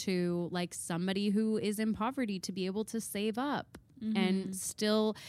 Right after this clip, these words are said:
Speaker 1: be able to experience some luxury.
Speaker 2: Mm-hmm.
Speaker 1: And that's really nice. And that's one thing that I really like about it.
Speaker 2: Mm-hmm.
Speaker 1: One thing that I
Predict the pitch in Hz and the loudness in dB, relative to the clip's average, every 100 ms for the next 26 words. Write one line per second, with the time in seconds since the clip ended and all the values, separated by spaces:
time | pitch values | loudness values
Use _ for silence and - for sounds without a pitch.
0 | - - 226 220 220 220 226 - - 240 | -16 -8 0 0 2 0 -2 -4 -6 0
1 | 302 220 - 190 180 151 143 - - - | 0 0 0 -2 0 -4 -6 -8 -10 -10
2 | 78 - 202 202 180 214 226 240 - 285 | -10 -6 -2 -2 0 0 0 0 -2 0
3 | 269 254 214 208 208 254 254 247 226 202 | 2 0 -2 -2 -4 -2 -2 -2 -2 -2
4 | 190 196 190 180 160 160 226 233 247 269 | -2 0 0 -2 -2 -4 -4 -2 0 0
5 | 277 - _ 196 214 202 170 156 156 - | -2 -6 _ -4 -2 0 -2 -4 -8 -2
6 | 214 214 220 214 208 190 | 2 2 0 0 2 0